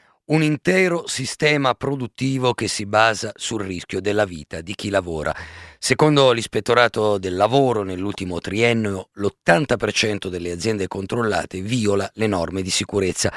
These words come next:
il novantatré per cento in edilizia. I controlli sono una goccia nel mare, ventimila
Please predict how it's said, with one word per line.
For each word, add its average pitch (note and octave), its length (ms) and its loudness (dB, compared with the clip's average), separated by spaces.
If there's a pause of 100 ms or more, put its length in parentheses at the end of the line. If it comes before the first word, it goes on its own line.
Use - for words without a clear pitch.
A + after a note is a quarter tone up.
(420)
il F3 180 8
novantatré C3 760 4
per A2 200 2
cento C#3 560 2
in C3 160 4
edilizia. G#2 500 -2
I E2 60 -6
controlli G#2 420 2 (300)
sono A#2 320 2
una G2 140 4
goccia G#2 320 2
nel F#2 160 -2
mare, A2 420 4 (300)
ventimila B2 920 2